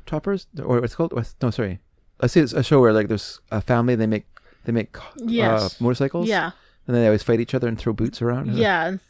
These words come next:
Speaker 2: there's that, there's that meme now. It's one of those, like, meme
Speaker 1: Oh,
Speaker 2: formats
Speaker 1: yeah,
Speaker 2: where
Speaker 1: them
Speaker 2: the
Speaker 1: yelling at
Speaker 2: guys
Speaker 1: each
Speaker 2: threw,
Speaker 1: other.
Speaker 2: yeah, yelling and then throwing the chair.
Speaker 1: <laughs> That's right.
Speaker 2: Yeah, I remember you watching that show when I was a kid.
Speaker 1: <laughs> That's good. I like watching people make stuff. But then it got boring 'cause they did, all they did was fight.
Speaker 2: Well, yeah, it's a reality show.
Speaker 1: Yeah.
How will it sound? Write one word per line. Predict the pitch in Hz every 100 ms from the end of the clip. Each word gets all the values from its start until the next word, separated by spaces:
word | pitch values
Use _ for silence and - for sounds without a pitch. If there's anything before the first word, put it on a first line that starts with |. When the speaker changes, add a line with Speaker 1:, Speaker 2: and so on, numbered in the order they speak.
| -
Speaker 2:
there's | 208
that, | 196 196 196
there's | 202 202
that | 208
meme | 196 202 202 226 226
now. | 214 214 220 254 _ _ _
It's | -
one | 208 208
of |
those, | 196 185
like, | 180
meme | 202 214
Speaker 1:
Oh, |
Speaker 2:
formats | 233 220 254 -
Speaker 1:
yeah, | 156
Speaker 2:
where |
Speaker 1:
them | 139 147
Speaker 2:
the |
Speaker 1:
yelling | 139 208
at | 202
Speaker 2:
guys | 147
Speaker 1:
each | -
Speaker 2:
threw, | 220
Speaker 1:
other. | 208
Speaker 2:
yeah, | 220 208
yelling | 208 208 214
and | 202
then | 208
throwing | - 208
the | 196
chair. | 208 - 262
Speaker 1:
<laughs> | - - -
That's | 131 - -
right. | - - - _ -
Speaker 2:
Yeah, | 202 180
I | -
remember | 220 226
you | 233
watching | 202 202 214
that | 190
show | 196
when | 160
I |
was | 214
a |
kid. | 208 - 214 - -
Speaker 1:
<laughs> | 147 - - - - - - - _
That's | 254 254
good. | 208
I |
like | 127 139
watching | 135
people | 139
make | 113 117
stuff. | - - -
But | 147
then |
it | 135
got | 107
boring | 92 92 95
'cause | 95
they |
did, | 98
all | 113
they | 101
did | 92
was | 90
fight. | - 98 - _ -
Speaker 2:
Well, | 220
yeah, | 247 190
it's | -
a |
reality | 196 175 -
show. | - - - _ -
Speaker 1:
Yeah. | 123 92